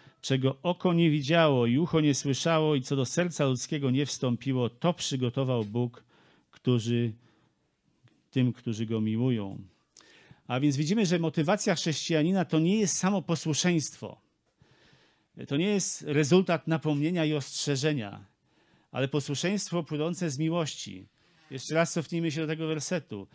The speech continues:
„Czego oko nie widziało i ucho nie słyszało i co do serca ludzkiego nie wstąpiło, to przygo-, przygotował Bóg tym, którzy Go miłują”.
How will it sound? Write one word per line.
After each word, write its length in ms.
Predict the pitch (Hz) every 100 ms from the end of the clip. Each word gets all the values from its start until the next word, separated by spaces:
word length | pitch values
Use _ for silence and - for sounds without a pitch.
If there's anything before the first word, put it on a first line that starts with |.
| _ -
„Czego 300 | 143 143 170
oko 160 | 175
nie 180 | 160 180
widziało 520 | 165 127 160 202 175
i 80 | 156
ucho 220 | 180 190
nie 140 | 170 143
słyszało 540 | 151 139 185 214 175
i 40 |
co 120 | 143 151
do 100 | 139
serca 320 | 196 180 160
ludzkiego 340 | 143 190 175
nie 100 | 175
wstąpiło, 460 | 151 156 139 190 170
to 120 | 170
przygo-, 560 | - 170 165 175 - 151
przygotował 500 | - 156 185 175 151
Bóg 220 | 156 -
tym, 340 | - 190 202 185 - _
którzy 460 | - - 214 175 180
Go 220 | 135 180
miłują”. 720 | 180 170 165 175 135 104 92